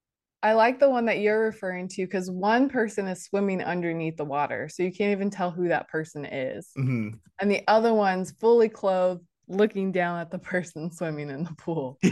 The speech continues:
Speaker 2: Yeah.
Speaker 1: <laughs>
Speaker 2: Yeah, the, uh, A Big, uh, Bigger Splash. You can see the
Speaker 1: Mm-hmm.
Speaker 2: diving board and everything's there. It's, I like this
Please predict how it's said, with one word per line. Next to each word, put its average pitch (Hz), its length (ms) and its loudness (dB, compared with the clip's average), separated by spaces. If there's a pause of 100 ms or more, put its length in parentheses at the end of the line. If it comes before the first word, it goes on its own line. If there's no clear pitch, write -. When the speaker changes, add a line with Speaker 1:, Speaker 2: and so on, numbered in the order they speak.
Speaker 2:
Yeah. 208 440 8 (540)
Speaker 1:
<laughs> - 1500 -6 (960)
Speaker 2:
Yeah, 208 240 4
the, 120 320 -4
uh, 110 460 2 (400)
A 120 120 0
Big, 139 460 -2 (160)
uh, 104 160 -2
Bigger 131 300 -4
Splash. 110 760 -2 (160)
You 117 220 -8
can 107 140 -12
see 95 120 -10
the 95 60 -2
Speaker 1:
Mm-hmm. 87 40 -10
Speaker 2:
diving 123 340 6
board 117 460 4 (380)
and 120 120 4
everything's 147 480 2
there. 117 640 4 (220)
It's, - 500 -6 (1500)
I 147 200 6
like 127 440 6 (140)
this 104 720 2